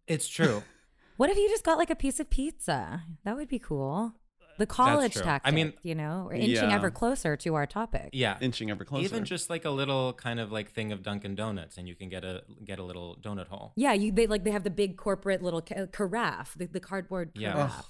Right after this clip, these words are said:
Speaker 2: and a
Speaker 3: that
Speaker 2: little
Speaker 3: would be
Speaker 2: that'd
Speaker 3: amazing.
Speaker 2: lovely.
Speaker 3: Oh, okay, okay,
Speaker 1: Yeah.
Speaker 3: one more thing. They need to step and repeat.
Speaker 1: I
Speaker 2: Brilliant.
Speaker 1: completely agree.
Speaker 2: Brilliant.
Speaker 3: The
Speaker 2: Imagine if
Speaker 3: <laughs>
Speaker 2: that giant spider had been a huge step and repeat. It
Speaker 3: Oh
Speaker 2: would have
Speaker 3: my
Speaker 2: been
Speaker 3: God.
Speaker 2: ninety-nine point nine percent turnout.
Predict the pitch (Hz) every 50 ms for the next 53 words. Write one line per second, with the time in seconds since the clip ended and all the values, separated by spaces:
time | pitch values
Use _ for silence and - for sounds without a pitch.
0 | - - 160 160 156 156 156 147 135 123 123 123 117 107 101 - 113 113 123 -
1 | 131 156 190 - - - - - - 98 - - - _ _ _ _ _ _ _
2 | _ _ _ - - - - - _ - _ - - - - 170 170 165 147 131
3 | 151 120 117 - 147 139 135 113 113 139 151 151 147 139 - - 101 87 - -
4 | - _ _ - 147 151 170 143 143 - - 123 - 117 110 98 95 - 104 -
5 | - - _ _ _ _ _ _ - - - 143 131 143 165 170 165 - _ -
6 | 208 214 202 202 175 160 143 139 - 123 113 104 - 101 95 98 90 95 101 -
7 | 131 135 120 - 180 196 196 185 180 156 151 180 165 170 190 - - 220 220 220
8 | 220 233 269 285 320 - - 320 262 208 180 - 185 170 - 202 226 - - -
9 | - - - 139 139 143 165 175 190 208 190 175 175 160 - 170 151 143 120 -
10 | - - 190 180 170 175 - - 160 135 - 160 165 175 180 160 - 214 214 208
11 | 202 202 - - - - - - - - 185 190 214 202 190 180 - 147 143 131
12 | 127 117 104 - 127 117 107 101 98 95 - 175 180 185 196 208 220 220 208 185
13 | 180 180 185 180 - 196 175 165 160 156 151 151 156 151 151 147 - 160 143 -
14 | 143 - 220 - 147 131 120 104 80 80 -